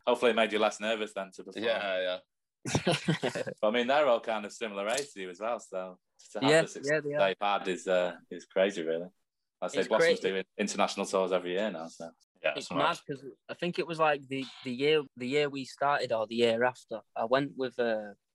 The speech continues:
Speaker 3: I was, I was seeing this girl and we went to watch 'em at, like, Academy Two or something like that, or Academy Three. And I remember saying to you, Joe, like, "Oh, like,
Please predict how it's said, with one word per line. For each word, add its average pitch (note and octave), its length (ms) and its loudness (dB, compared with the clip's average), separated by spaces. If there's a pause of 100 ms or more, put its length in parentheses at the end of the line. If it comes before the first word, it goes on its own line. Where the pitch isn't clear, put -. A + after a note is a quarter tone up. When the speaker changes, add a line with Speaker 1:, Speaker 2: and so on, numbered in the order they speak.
Speaker 3:
I A#2 80 2
was, A2 120 -4
I G2+ 80 2
was A2 180 -6 (160)
seeing C#3+ 260 0
this A#2+ 160 -2
girl C#3 320 4
and C3 80 -2
we B2 80 -6
went C3+ 300 -8
to B2 260 -2 (200)
watch C#3 300 0
'em D3 120 -2
at, A#2+ 120 -8 (160)
like, G#2 220 -2
Academy A2 440 -2
Two C3 320 0
or B2 60 -4
something A#2 240 -4
like A2 140 -4
that, A#2 180 0
or A2 280 2 (140)
Academy A2+ 300 0
Three. B2+ 260 4
And B2+ 60 6
I B2 40 6
remember C3+ 220 4
saying C3+ 340 0
to A#2 80 -6
you, C#3+ 180 0
Joe, C3 320 0 (180)
like, - 240 -10
"Oh, B2 220 0
like, A2+ 260 -6